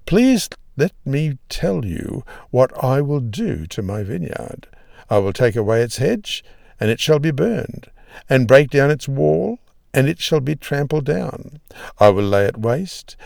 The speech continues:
It shall not be pruned or dug, but there shall come up briars and thorns.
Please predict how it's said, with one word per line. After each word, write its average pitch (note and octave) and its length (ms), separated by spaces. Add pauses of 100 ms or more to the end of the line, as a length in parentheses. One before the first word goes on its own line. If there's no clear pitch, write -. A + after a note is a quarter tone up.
(140)
It C#3+ 140
shall C3+ 180
not A#2+ 300
be E3 120
pruned D3 500
or G#2+ 120
dug, C3+ 400
but B2+ 260 (460)
there A#2 520
shall G#3 340
come F3 240
up E3 220
briars G2 720
and A#2 200
thorns. - 880